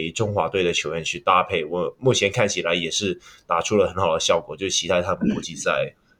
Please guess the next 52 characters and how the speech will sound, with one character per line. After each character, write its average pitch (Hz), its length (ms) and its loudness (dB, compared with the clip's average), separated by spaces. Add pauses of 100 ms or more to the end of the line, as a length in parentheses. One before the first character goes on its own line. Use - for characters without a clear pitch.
能 87 140 -6
够 85 380 2
打 76 180 -4
出 - 120 -8
更 98 160 -4
好 73 160 -6
的 - 100 -6
表 - 220 -6
现。 - 200 -4 (480)
那 110 440 6
但 156 100 10
是 147 120 4
我 101 180 6
是 107 440 4
这 117 260 4
边 107 240 4
想 98 260 -2
要 87 260 4
稍 95 200 4
微 92 140 6
讲 80 240 -2
一 78 80 -8
下 78 500 0
简 82 180 -4
廷 87 160 -2
照 82 240 2
啦， 50 240 -8
就 90 120 -12
是， 85 240 -6 (460)
啊， 76 320 0
简 87 180 -2
廷 110 140 2
照 135 180 8
他 113 380 6
之-， 107 280 -8
上 117 220 2
一 107 80 0
场， 101 220 -8 (120)
之 123 140 -2
前 113 180 2
那 107 120 4
一 104 60 2
场 82 200 -6
对 104 100 -2
上 101 220 0
玉 104 200 0
龙 82 180 -2
虽 95 140 0
然 92 260 0
输 101 240 -2
球， - 360 -6
那 87 260 -2